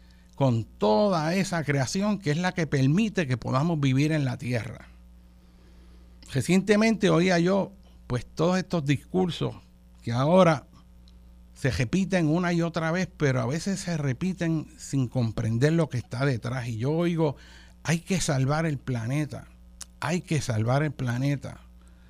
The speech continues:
Pero en realidad el planeta no hay que salvarlo. El planeta está ahí. El planeta está aquí desde hace más de cuatro mil setecientos millones de años. Y va cambiando y va evolucionando.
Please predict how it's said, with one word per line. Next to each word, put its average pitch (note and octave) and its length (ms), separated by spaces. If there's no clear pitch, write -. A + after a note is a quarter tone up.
Pero B2 140
en B2 60
realidad C3+ 480
el G#3+ 100
planeta F3 580
no D#3 60
hay E3 120
que E3+ 140
salvarlo. D#3+ 640
El - 540
planeta C3+ 480
está D#3 280
ahí. F3+ 300
El C3 140
planeta C#3 760
está A#2+ 300
aquí F#3 220
desde D#3+ 340
hace F3 300
más F3+ 180
de F3 140
cuatro C#3+ 340
mil D#3 160
setecientos D#3+ 680
millones D#3 480
de D3+ 160
años. F3 360
Y A#2+ 140
va G#2 120
cambiando E3+ 880
y A#2+ 180
va A#2+ 100
evolucionando. D#3+ 960